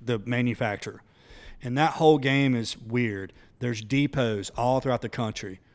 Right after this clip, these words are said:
where it comes in on a ship in Houston, and they drive it to Dallas, and they no longer need the container. They don't go back to China. They sit it at a shipping, like, a yard. It's called a shipping container depot.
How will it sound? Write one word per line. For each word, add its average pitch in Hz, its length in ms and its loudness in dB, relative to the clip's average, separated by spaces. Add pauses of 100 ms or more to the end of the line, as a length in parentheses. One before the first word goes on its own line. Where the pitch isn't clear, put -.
(340)
where 123 320 2
it 127 180 -2
comes 147 280 2
in 143 100 6
on 127 200 4
a 110 40 -2
ship 135 460 2
in 110 240 0 (240)
Houston, 123 640 0 (540)
and 127 140 -2
they 127 100 0
drive 127 400 4
it 123 140 0
to - 120 -6
Dallas, 117 680 -2 (600)
and 123 100 -2
they 127 80 2
no 135 140 4
longer 135 240 4
need 127 240 2
the 117 80 -2
container. 127 680 0
They 123 160 0
don't 147 240 2
go 139 220 6
back 120 560 0
to 113 100 -8
China. 120 540 2 (520)
They 123 160 0
sit 143 300 0
it 139 100 4
at 131 120 4
a 113 100 0
shipping, 127 500 0
like, 117 180 -4
a 113 80 -4
yard. 110 640 2
It's - 120 -8
called 120 260 2
a 110 140 -2
shipping 120 400 -4
container 117 400 -4
depot. 110 540 -6